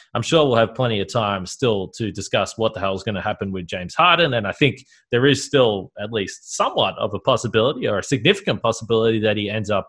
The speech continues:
out east. So we'll wait and see what happens. But again, looking at the early season records and standings right now is, um, is quite confusing and perhaps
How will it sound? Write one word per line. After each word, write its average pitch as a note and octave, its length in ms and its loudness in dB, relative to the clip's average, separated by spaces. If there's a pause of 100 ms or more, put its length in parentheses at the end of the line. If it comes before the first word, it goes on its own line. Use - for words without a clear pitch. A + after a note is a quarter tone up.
out G#2+ 240 -2
east. G2+ 260 -6
So A#2+ 100 0
we'll A2+ 200 -2
wait A2 180 2
and F#2+ 120 -12
see G#2 260 -2 (320)
what A#2 140 2
happens. A2+ 420 0
But A#2+ 80 2
again, G#2+ 400 2 (300)
looking B2 240 0
at G#2+ 100 4
the G#2+ 140 2
early G#2 160 4
season G2+ 340 0
records G2 400 0
and F#2+ 100 -4
standings F#2+ 460 -4
right F2+ 220 -2
now F2 260 -6
is, E2 220 -10
um, D#2+ 420 -10
is E2+ 100 -16
quite - 280 0
confusing F#2 560 -4
and F2 120 -10
perhaps A2 460 -4